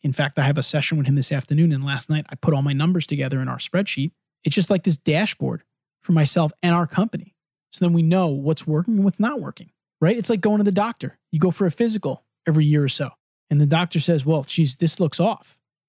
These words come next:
So you need to have a way to measure yourself, and that's one way to do it. The other way is possibly using assessments. And we've been looking at this quite a bit lately as we're, we use them for our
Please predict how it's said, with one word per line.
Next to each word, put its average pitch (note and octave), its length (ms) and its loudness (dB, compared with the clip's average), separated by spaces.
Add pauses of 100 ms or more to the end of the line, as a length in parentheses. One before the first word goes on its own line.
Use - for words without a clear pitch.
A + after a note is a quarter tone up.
(160)
So - 160 -4
you F#3+ 80 4
need A#3+ 160 2
to B3 80 0
have G3+ 140 0
a G3 40 2
way E3+ 180 2
to E3 60 2
measure D3 380 2
yourself, - 460 -12 (400)
and D#3 80 0
that's F3 200 0
one D#3+ 200 4
way D3 100 4
to C3 80 -2
do C3 220 -2
it. - 80 -14 (400)
The G#3 100 2
other D4 140 -2
way A#3 140 2
is F3+ 100 -2
possibly F3+ 420 0
using D#3 320 4
assessments. - 760 -6 (200)
And D#3 80 0
we've E3 120 6
been E3+ 120 4
looking E3+ 360 4
at - 120 -4
this D3+ 140 0
quite E3 260 0
a D#3 60 0
bit D3 220 -2
lately C#3+ 360 -2
as C3+ 120 -4
we're, D3+ 420 -2 (220)
we F3+ 120 4
use G#3+ 300 -2
them D#3 540 -6 (120)
for C#3+ 400 2 (200)
our B2+ 640 -2